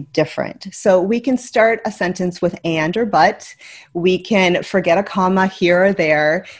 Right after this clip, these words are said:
It's not academic writing at all. So one of the things that I do is try to help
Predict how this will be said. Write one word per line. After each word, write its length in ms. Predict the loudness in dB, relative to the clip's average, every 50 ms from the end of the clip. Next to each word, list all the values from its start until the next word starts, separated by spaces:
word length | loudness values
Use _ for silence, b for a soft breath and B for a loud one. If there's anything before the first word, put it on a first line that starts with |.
| B B _
It's 320 | -2 -2 -2 -2 -8 -6 -4
not 480 | -2 0 2 2 4 2 2 0 -2 _ 0
academic 580 | 0 0 0 0 -4 -2 -2 -2 -4 -4 -4 -2
writing 320 | -2 0 0 0 -2 -2
at 300 | -4 -2 -4 -4 -4 -4 -2
all. 320 | 0 2 2 0 0 -4 -6
So 300 | -8 -2 0 2 2 4
one 180 | 4 4 4
of 80 | 4 4
the 120 | 4 2
things 260 | 2 0 -2 -2 0
that 100 | 0 0
I 120 | 0 0 0
do 280 | -2 0 0 0 0
is 280 | 0 -2 -4 -6 -6 -14 -12
try 200 | -4 0 0 2
to 100 | 2 2
help 400 | 0 2 2 2 2 2 -2 -14